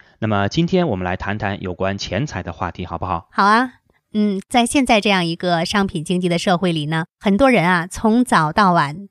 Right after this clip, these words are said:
Speaker 2: 都梦想着怎么能发财。
Speaker 1: 嗯。
Speaker 2: 不过呢，话说回来啊，如果是通过正当的辛苦劳动付出，那倒也无可厚非。但要是坑蒙拐骗呢，那肯定啊，会带来恶报的。
Speaker 1: 是的，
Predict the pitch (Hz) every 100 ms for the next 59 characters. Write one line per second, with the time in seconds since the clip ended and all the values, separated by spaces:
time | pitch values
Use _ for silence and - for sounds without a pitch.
0 | - 226 240 220 - 165 151 185 170 165
1 | 175 156 160 180 - 208 - 165 175 -
2 | 98 - - 254 311 269 240 233 285 247
3 | 277 269 240 175 147 156 160 _ - 262
4 | 240 233 240 285 269 226 - - 277 220
5 | 220 202 165 165 - 247 226 165 151 180
6 | 220 - 196 - 247 240 - - 285 269
7 | 233 170 160 147 196 - 151 208 170 240
8 | 233 - _ _ _ 302 311 294 262 226
9 | 233 190 294 180 151 - 262 220 180 160
10 | _ _ 262 247 196 156 220 190 160 -
11 | 190 - 180 156 - 208 180 185 156 151
12 | - _ - 104 90